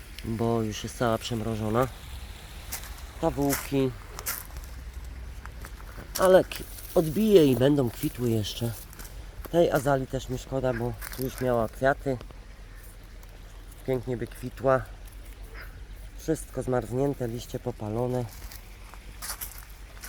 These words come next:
Tu Scisandra.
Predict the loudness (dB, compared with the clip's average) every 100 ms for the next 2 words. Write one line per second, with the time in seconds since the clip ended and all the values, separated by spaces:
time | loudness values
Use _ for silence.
0 | -14 -16 -16 -16 -14 -14 -14 -16 -18 -18
1 | -18 -18 -14 -14 -14 -16 -14 0 6 6
2 | 6 -2 -16 -16 -14 -12 -12 -14 -16 -16
3 | -16 -16 -16 -12 -10 -2 0 10 12 12
4 | 12 8 2